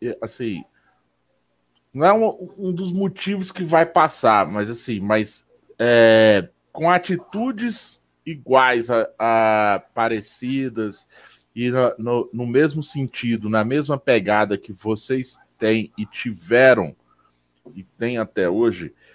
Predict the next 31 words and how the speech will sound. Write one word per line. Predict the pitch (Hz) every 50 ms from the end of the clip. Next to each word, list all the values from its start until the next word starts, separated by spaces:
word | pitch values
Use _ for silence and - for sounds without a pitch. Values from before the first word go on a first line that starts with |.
| _ _ _ -
é, | 95 104 113 113 117 117 117 113 113 113 110 110 104 - _ -
é | 117 120
com | 120 - 151 143
isso | 139 143 160 160 - - 156 147
que | _ - 165
a | 143
gente | 139 117 135 131 139 135 - -
vai | 113 101 117 117 117 113
passar, | - - 117 107 101 - - - 123 131 143 147 - -
é | 131 131
com | - - 135
isso | 139 135 -
que | - -
a | 147 139
nossa | 131 127 135 - 143
sociedade | - - 151 143 - - 147 139 131 110 117 113 117 117 117 117
vai, | 104 - - - - 123 139 170 180 185 175 - _ _ _ _ _ _ _ _ _ _ _ _ -
é, | 104 120 131 135 135 135 139 135 131 131 127 120 - - _ -
sobreviver | 120 - - - 139 123 120 123 123 131 127 131 113 95 92 98 110 123 143 147
e | 147
vai | 131 117 127 131 143
enxergar | 151 156 147 - - 160 143 131 117 101 113 120 131 139 131
mais | 123 113 113 120 127 127 131 123 - - - _ _ _ _ _ _ _ _ _
o | 123 127 120 113 117
outro. | 123 120 120 117 - - 101 90 87
A, | 90 92 92 85 - - -
a | 87 92
nossa | 101 104 104 -
sociedade | - - 110 - - - 107 101 82 90 95 101 104 101 - 104
vai | 90 - 95 98 101
ver, | 95 - 90 90 95 101 101 101 101 98 98 92 85 76